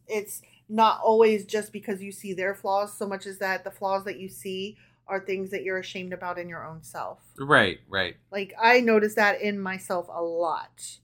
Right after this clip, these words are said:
Speaker 2: Yeah.
Speaker 1: So, I'm just being honest.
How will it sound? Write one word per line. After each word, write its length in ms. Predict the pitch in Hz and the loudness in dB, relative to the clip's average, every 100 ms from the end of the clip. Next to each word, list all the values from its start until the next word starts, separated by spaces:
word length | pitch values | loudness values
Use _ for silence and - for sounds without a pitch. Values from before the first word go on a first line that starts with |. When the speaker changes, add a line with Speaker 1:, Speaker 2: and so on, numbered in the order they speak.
| - | -6
Speaker 2:
Yeah. 320 | 123 107 92 - _ | 0 0 0 -8 _
Speaker 1:
So, 420 | - 165 143 147 _ _ _ | -8 -6 -6 -8 _ _ _
I'm 300 | 185 185 185 | -8 -8 -8
just 200 | 180 180 | -10 -10
being 200 | - 226 | -4 -4
honest. 480 | 214 117 226 - - | -4 -8 -18 -20 -20